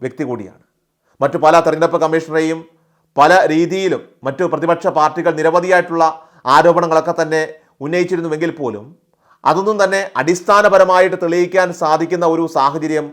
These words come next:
ഉണ്ടായിരുന്നില്ല. എന്നാൽ ഇവിടെ രാജീവ് കുമാറിൻ്റെ സ്ഥിതി അങ്ങനെയല്ല. രാജീവ് കുമാറിൻ്റെ നേതൃത്വത്തിൽ തെരഞ്ഞെടുപ്പ് കമ്മീഷൻ പ്രവർത്തിച്ചപ്പോൾ ആ തെരഞ്ഞെടുപ്പ് പ്രക്രിയയിലെ പല കാര്യങ്ങളെയും ചൂണ്ടിക്കാട്ടിക്കൊണ്ട് പ്രതിപക്ഷം പല ഡാറ്റകളും തെളിവുകളും പുറത്തുവിടാനായിട്ട് തുടങ്ങിയിരിക്കുകയാണ്.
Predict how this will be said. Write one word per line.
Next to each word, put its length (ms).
ഉണ്ടായിരുന്നില്ല. 520
എന്നാൽ 200
ഇവിടെ 260
രാജീവ് 300
കുമാറിൻ്റെ 360
സ്ഥിതി 220
അങ്ങനെയല്ല. 340
രാജീവ് 300
കുമാറിൻ്റെ 400
നേതൃത്വത്തിൽ 460
തെരഞ്ഞെടുപ്പ് 400
കമ്മീഷൻ 360
പ്രവർത്തിച്ചപ്പോൾ 600
ആ 20
തെരഞ്ഞെടുപ്പ് 380
പ്രക്രിയയിലെ 560
പല 140
കാര്യങ്ങളെയും 600
ചൂണ്ടിക്കാട്ടിക്കൊണ്ട് 760
പ്രതിപക്ഷം 480
പല 120
ഡാറ്റകളും 580
തെളിവുകളും 440
പുറത്തുവിടാനായിട്ട് 760
തുടങ്ങിയിരിക്കുകയാണ്. 680